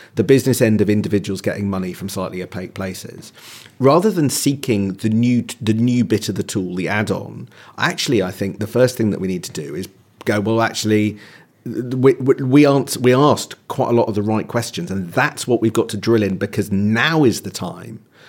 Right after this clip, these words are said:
that the tool and the journalism is more important than, than, than ever. And, uh, and, and yes, there are, uh, things, bolt-ons and stuff that we can do,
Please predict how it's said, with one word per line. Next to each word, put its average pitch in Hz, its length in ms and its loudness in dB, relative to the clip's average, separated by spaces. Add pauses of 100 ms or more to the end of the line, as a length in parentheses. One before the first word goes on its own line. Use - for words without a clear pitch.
(180)
that 113 180 -2
the 107 80 -4
tool 101 540 0 (400)
and 104 120 0
the 104 60 4
journalism 92 720 -2
is 101 160 -6
more 110 300 4
important 95 520 -4 (180)
than, 95 280 -8
than, 104 260 -6
than 104 220 -2
ever. - 400 -6 (540)
And, 113 400 0 (260)
uh, 120 340 4
and, 127 280 4
and 131 160 2
yes, 180 340 0
there 123 240 4
are, 110 340 2 (220)
uh, 107 280 0
things, 107 540 2
bolt-ons 110 680 -2
and 95 140 -6
stuff 92 220 -8
that - 120 -4
we 104 100 -2
can 98 220 -2
do, 92 460 0